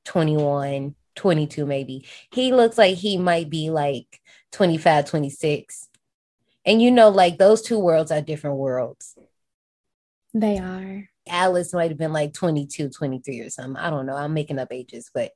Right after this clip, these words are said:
Speaker 1: that's why that seemed weird. Alice tells Bill that she thinks she heard Brenda screaming and saw the lights on the archery range turn on. Worried, they leave the main cabin to go investigate.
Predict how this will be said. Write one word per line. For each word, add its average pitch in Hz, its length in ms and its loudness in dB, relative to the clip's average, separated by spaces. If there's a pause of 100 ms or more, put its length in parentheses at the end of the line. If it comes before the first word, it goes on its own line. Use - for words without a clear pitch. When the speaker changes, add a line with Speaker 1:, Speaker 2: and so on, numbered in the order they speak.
(120)
Speaker 1:
that's 165 280 2
why 151 140 2
that 131 220 -4
seemed - 340 -16
weird. 107 340 -16 (840)
Alice 302 380 4
tells 214 320 4
Bill 160 540 4
that 165 200 2
she - 160 -6
thinks 202 280 -2
she 202 180 -2
heard 170 420 -2
Brenda 165 380 2
screaming 160 720 0
and 190 320 2
saw 160 220 2
the 156 120 0
lights 151 320 -2
on 156 120 -4
the 151 100 -4
archery 165 440 -2
range 131 360 -4
turn 135 300 -4
on. 123 340 -10 (220)
Worried, 196 600 4
they 185 160 4
leave 190 280 -2
the 226 80 6
main 180 280 2
cabin 151 420 -4
to 143 60 -4
go 143 160 -2
investigate. 139 800 -6